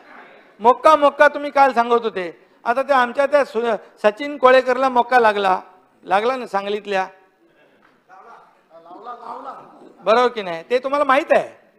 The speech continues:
तेव्हा ते किती ओक्साबोक्शी रडत होते, त्यांचं अश्रू तुम्हाला दिसले नाही.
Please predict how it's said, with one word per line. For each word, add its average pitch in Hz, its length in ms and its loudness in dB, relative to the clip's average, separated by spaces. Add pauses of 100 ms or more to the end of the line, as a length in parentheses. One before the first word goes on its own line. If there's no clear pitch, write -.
(320)
तेव्हा 262 240 2
ते 262 200 -4
किती 254 300 -12
ओक्साबोक्शी 269 600 2
रडत 240 240 -4
होते, 226 280 -4
त्यांचं 220 380 -6
अश्रू 269 320 -2
तुम्हाला 254 280 -6
दिसले 185 320 -10
नाही. 123 180 -20